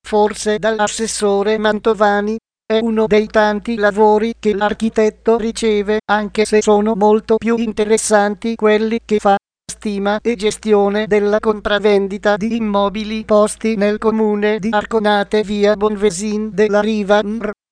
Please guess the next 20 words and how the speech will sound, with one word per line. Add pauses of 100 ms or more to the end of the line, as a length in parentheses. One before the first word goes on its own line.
(140)
ventitré, (180)
di
proprietà
di
Pisoni
Bruno,
a
favore
della
società
Spens, (340)
r-, (120)
società
fiduciaria
riconducibile
a
Mantovani. (140)
Nostra
direzione
redazionale.